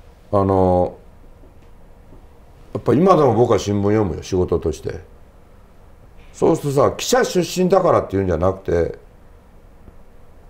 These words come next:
もうす-、最初のあいうえおからさ、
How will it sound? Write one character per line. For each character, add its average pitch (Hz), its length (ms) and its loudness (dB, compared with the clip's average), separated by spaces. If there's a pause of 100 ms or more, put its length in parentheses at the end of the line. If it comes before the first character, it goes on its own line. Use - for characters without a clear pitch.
(140)
も 160 220 4
う - 20 2
す-、 - 280 -8
最 254 260 4
初 240 220 0
の - 340 -2 (1600)
あ 202 140 6
い 233 100 4
う 233 140 6
え 160 60 8
お 104 120 2
か - 140 -2
ら 78 100 -4
さ、 - 180 -16